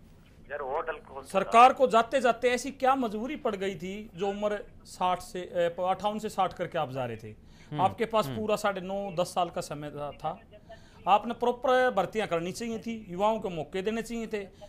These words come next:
Speaker 2: Retirement की उम्र आप कर दो साठ, हमें कोई एतराज नहीं था।
Speaker 3: ठीक है।
Speaker 2: जैसे ये सरकार गई, भारतीय जनता पार्टी की सरकार आई,
Speaker 3: हम्म।
Speaker 2: आपको मैं बताना चाहूँगा, सबसे पहला फैसला यही बदला था। तो उस समय विपक्ष के नेता चौधरी अभय सिंह चौटाला ने एक ही बात कही थी,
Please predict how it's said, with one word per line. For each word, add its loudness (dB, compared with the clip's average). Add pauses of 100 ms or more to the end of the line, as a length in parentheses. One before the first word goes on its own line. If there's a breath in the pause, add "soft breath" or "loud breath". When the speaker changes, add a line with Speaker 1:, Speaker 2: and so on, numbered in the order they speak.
(340 loud breath)
Speaker 2:
Retirement 4
की -4
उम्र 6
आप 8
कर 4
दो 4
साठ, 4
हमें -2
कोई 4
एतराज 4
नहीं -4
था। -12 (200)
Speaker 3:
ठीक -2
है। -8 (160)
Speaker 2:
जैसे 0
ये -2
सरकार 6
गई, 0 (1600)
भारतीय 2
जनता 2
पार्टी 2
की -8
सरकार 0
आई, -2
Speaker 3:
हम्म। -8 (340 soft breath)
Speaker 2:
आपको 2
मैं 0
बताना 2
चाहूँगा, -2
सबसे -2
पहला 0
फैसला -2
यही -4
बदला -6
था। -14 (380 loud breath)
तो -2
उस -6
समय -2
विपक्ष -2
के -4
नेता 0
चौधरी -6
अभय -2
सिंह -8
चौटाला -4
ने -4
एक -4
ही -14
बात -2
कही -12
थी, -16